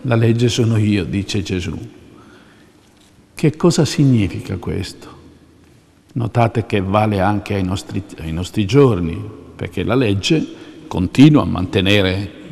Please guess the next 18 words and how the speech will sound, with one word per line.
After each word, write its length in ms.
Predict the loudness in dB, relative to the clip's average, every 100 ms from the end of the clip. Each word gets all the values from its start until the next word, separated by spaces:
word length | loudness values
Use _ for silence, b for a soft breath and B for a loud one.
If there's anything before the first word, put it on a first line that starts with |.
| -12
il 100 | -8
suo 240 | 0 2
valore 420 | 4 4 4 2 0
pedagogico. 1000 | -2 -2 0 0 -2 -4 -12 -16 -16 -18 -20 -20 _ _ _ _
L'uomo 260 | -6 -2 -2
ne 160 | -4 -2
ha 160 | -2
bisogno, 680 | -2 -6 -8 -8 -10 -10 -12
i 60 | -12
comandamenti 800 | -6 -2 -2 -2 -2 0 -2 -6
ci 140 | -8 -6
sono, 480 | -2 -2 -2 -6 -12 -20 B B B B B B B
le 120 | 0
leggi 280 | 2 0 -2
della 240 | 0 0 -2
Chiesa 460 | 0 0 2 2
ci 140 | 0 -4
sono, 540 | -4 -2 0 0